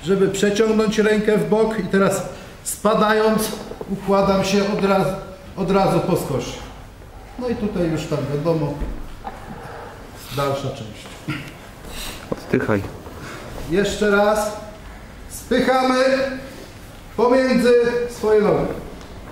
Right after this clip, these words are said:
Speaker 1: Przekładam i teraz bardzo ważne, staramy się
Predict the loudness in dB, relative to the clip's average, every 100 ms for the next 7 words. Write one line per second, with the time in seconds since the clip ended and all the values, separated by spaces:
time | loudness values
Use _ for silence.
0 | -14 -14 -14 -14 -14 -14 -4 0 2 4
1 | 4 4 4 2 0 -2 -6 -10 -12 -12
2 | -8 0 2 4 2 0 -4 -10 -14 -14
3 | -14 -16 -16 -16 -4 0 2 4 4 4
4 | 4 4 2 2 2 2 4 4 4 4